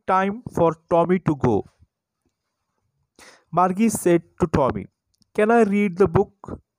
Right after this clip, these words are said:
some more with your f-, school?" "Maybe," he said nonchalantly. He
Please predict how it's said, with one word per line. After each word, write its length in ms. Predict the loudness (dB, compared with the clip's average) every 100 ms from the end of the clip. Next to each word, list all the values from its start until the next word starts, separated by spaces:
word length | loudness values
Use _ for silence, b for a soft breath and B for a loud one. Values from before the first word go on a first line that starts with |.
| _ _ _ _ _ _ _ _ _ _ _ _ _ _ _ _ b b b -2
some 180 | -2 2
more 180 | 4 4 2
with 180 | -2 0 2
your 120 | 2
f-, 640 | 0 -12 _ _ _ -10 -4
school?" 280 | 2 2 0 -10 _ b b b b b b -20 _ 0
"Maybe," 240 | 0 2 -2 -4 _ B B B B B B B B 0
he 80 | 0 2
said 360 | 0 2 0 _ b b b b -20 _ _ _ _ _ _ _ _ _ _ _ _ _ _ _ _ _ _ _ -2
nonchalantly. 760 | 0 0 0 0 0 0 -6 -8 -12 _ b b b b b b b b _ _ b b b 2
He 80 | 4